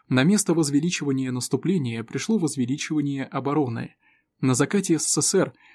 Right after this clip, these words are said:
эта тенденция достигла своего апогея.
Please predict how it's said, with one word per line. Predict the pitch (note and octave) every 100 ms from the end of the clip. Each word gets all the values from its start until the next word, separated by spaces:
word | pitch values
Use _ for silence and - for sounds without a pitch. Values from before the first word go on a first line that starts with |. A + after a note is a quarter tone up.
| -
эта | G#3 F#3+
тенденция | E3 D3+ F#3 C3+ B2+
достигла | A#2 A#2+ G3+ E3+ D#3+
своего | - B2 A#2 A#2+
апогея. | - - B2+ B2 A2+ C3